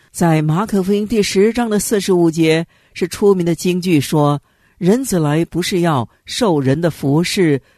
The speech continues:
乃是要服侍人，并且要舍命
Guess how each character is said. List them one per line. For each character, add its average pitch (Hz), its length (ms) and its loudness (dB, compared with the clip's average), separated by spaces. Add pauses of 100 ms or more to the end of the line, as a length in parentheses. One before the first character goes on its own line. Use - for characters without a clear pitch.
(160)
乃 143 280 0
是 175 200 -2
要 147 160 2
服 135 260 -4
侍 143 220 0
人， 107 340 -2 (400)
并 233 220 -2
且 156 240 2
要 190 180 2
舍 147 500 2
命 156 360 -4